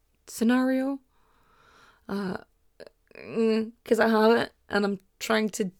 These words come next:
be aware of how I am and how I act, and yeah, I'm a, I'm a lot, I know. But anyway,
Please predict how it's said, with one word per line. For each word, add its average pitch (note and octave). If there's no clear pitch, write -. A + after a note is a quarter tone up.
be G#3+
aware A3
of D4
how D#4+
I F4
am F4+
and F4
how E4+
I F4
act, -
and A3+
yeah, A3
I'm C4
a, B3
I'm B3+
a C4+
lot, F3
I G3+
know. F3
But A3+
anyway, C4+